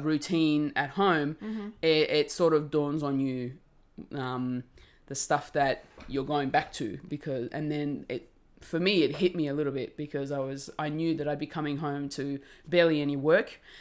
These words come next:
Speaker 1: 'cause I, I don't work as much as I would like to. Um, so in order to change that, I've been making sure that I ask my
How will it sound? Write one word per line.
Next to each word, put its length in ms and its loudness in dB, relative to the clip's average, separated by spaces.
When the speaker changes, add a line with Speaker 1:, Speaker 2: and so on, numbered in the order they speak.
Speaker 1:
'cause 140 -10
I, 320 -4
I 80 -4
don't 240 -10
work 220 -2
as 100 -4
much 200 -4
as 100 -6
I 60 0
would 140 -4
like 220 2
to. 200 -2
Um, 400 -2
so 520 2
in 140 2
order 160 4
to 100 -6
change 380 4
that, 340 8
I've 240 2
been 540 2
making 320 -2
sure 340 0
that 140 -2
I 440 0
ask 400 -2
my 500 -2